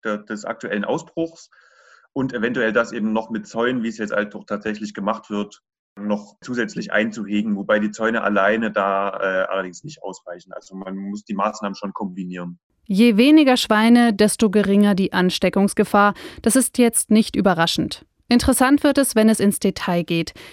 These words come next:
Speaker 2: Wie weit müssen Schutzzonen reichen? Wie intensiv muss gejagt werden? Welche Rolle spielen die Kadaver der Tiere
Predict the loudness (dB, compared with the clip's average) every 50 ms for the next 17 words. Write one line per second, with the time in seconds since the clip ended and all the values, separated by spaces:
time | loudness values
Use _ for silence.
0 | -20 _ _ 4 4 6 6 4 2 2 4 4 4 4 4 2 2 2 2 2
1 | 0 0 0 -2 -4 -2 0 2 2 4 4 2 2 2 2 0 0 0 -2 -2
2 | 0 0 0 -2 _ _ -2 0 2 4 4 6 6 6 6 6 6 8 6 6
3 | 6 6 4 4 4 0 0 0 0 2 2 0 0 0 2 4 4 4 6 4
4 | 2 2 0 -12 -20 -8 -2 2 2 4 4 4 4 4 4 4 4 2 2 2
5 | 2 4 4 4 4 2 2 0 0 0 2 4 4 4 4 4 4 4 4 4
6 | 2 2 2 2 4 4 6 4 2